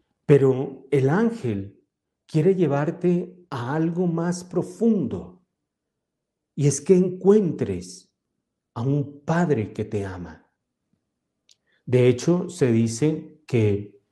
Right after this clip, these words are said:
en eso consistió la misión de Jesús. La misión de Jesús consiste en llevarnos a conocer ese Padre.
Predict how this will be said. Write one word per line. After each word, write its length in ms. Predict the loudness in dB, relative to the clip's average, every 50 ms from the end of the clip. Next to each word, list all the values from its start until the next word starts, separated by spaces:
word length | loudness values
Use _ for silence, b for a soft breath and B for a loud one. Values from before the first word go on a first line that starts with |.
| _ _ _ _ _ _ _ _ _ _ _ _ _ _ _ _ 0
en 120 | 2 4
eso 300 | 4 4 4 2 2 2
consistió 600 | 4 4 4 4 2 0 -4 -4 -4 0 2 2 4
la 120 | 4 6
misión 540 | 6 4 4 2 2 2 2 2 4 2 2
de 80 | 0 -2
Jesús. 720 | -2 -4 -6 -6 -6 -8 -8 -10 -10 -16 -18 -18 -20 _ _ _ _ _ _ _ _ _ _ _ _ _ _ _ _ _ _ _ _ _ _ 0
La 120 | 2 4
misión 380 | 4 4 4 4 6 6 6 6
de 100 | 6 6
Jesús 760 | 4 2 0 2 2 4 4 2 2 -2 -6 -14 -18 _ _ _ _ _ _ _ _ _ _ _ _
consiste 580 | 0 2 2 2 2 2 2 2 2 2 2 2
en 140 | 2 2 2
llevarnos 880 | 2 2 2 4 4 4 4 4 4 4 2 2 0 -4 -8 -16 _ _ _ _ _ _ _ _ _ _ -8
a 160 | -6 -4 0
conocer 1000 | 2 2 4 4 4 2 0 0 0 2 4 4 6 4 4 2 -2 -4 -14 -18 _ _ _ _
ese 480 | 4 6 6 6 4 2 -2 -2 -2 -4
Padre. 680 | -4 -4 -2 0 0 0 0 0 -2 -4 -6 -8 -8